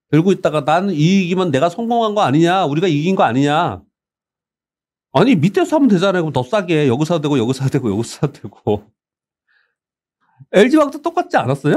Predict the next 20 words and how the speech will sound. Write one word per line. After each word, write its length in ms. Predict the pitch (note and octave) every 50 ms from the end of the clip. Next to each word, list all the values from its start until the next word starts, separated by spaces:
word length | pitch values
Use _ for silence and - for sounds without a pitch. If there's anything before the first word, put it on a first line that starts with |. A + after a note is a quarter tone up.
| E4+
여러분? 400 | - B2 C#3 F#3+ G4 F#4+ - _ _ _ _ _ _ _ _ -
<clears throat> 400 | - F#3 - - - - - _ _ _ _ _ _ _ _ _ _ _ _ _ _ _ _ _ _ _ - - _ _ _ _ _ _ _ _ _ -
엘지 220 | D#3 D3 D#3+ D#3 F#3
화학 120 | F#3 F#3
폭락할 360 | - F3+ E3 D#3+ - D3+ -
때가 120 | - B2+ G#2+
어디였어요? 460 | F2+ F2 F#2+ F2 - - F#2+ E2+ - _ _ -
여기, 340 | B2 B2+ A#2 A2 F2+ D#2 - _ _
가장 220 | - A2 G#2+ G#2+ G2+
최근에. 420 | - - A2 G2+ F#2+ F2+ G#2 A#2 _ _ _ _ _ _ _ _ _ _ _ _ _ - D3+
여기였잖아요. 680 | D3+ F3+ F3+ D#3 - - A2+ F#2 F#2 G2 G2 - _ _ _ _ _ _ _ _ _ _ _ _ _ _ _ _ _ _ _ _ _ _ _ _ _ _ _ _ _ _ -
거래 200 | - B2+ C#3 C#3+
싫으면서 260 | C#3 C3+ A#2 G#2 G2
폭락할 400 | - B2 A#2 G#2+ - - F2 _
때. 120 | _ - D#3 _ _ _ _ _ _ _ _ _ _ _ _ _ _ _ _ _ _ _ _ _ _ _ _ _ _ _ _ _
자, 300 | - D#3+ A#2+ F#2 F2 - _ _
그랬다가 360 | - A#3+ C4 B3+ A#3+ G#3 D#3
내려왔다가, 600 | B2 B2 D3 G3 A3 G#3 G#3+ D3+ - B2 G#2 G2+
올라왔다가, 680 | G2 A2+ A#2+ - - F#3 D3 C3 - _ _ _ _ G#2
내려왔다가. 560 | G#2 - - C#3 A#2+ - - _ _ _